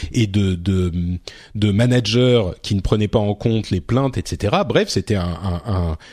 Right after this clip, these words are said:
une, des vraies révélations. Enfin, sur des trucs dont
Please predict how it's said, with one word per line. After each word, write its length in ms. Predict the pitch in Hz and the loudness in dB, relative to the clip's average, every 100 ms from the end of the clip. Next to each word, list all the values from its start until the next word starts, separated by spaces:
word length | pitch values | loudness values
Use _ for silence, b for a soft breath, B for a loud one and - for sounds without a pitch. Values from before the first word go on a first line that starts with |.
| B | B
une, 160 | 101 104 | -4 -2
des 180 | 98 107 | 0 0
vraies 260 | 95 147 | 2 2
révélations. 680 | 131 110 107 101 - 165 220 | 2 2 2 0 0 -2 0
Enfin, 260 | - 107 87 B B - - | 0 0 -2 B B -20 -10
sur 240 | - 123 | -2 0
des 100 | 104 | 0
trucs 240 | 110 147 113 | 0 -2 0
dont 180 | 104 | -2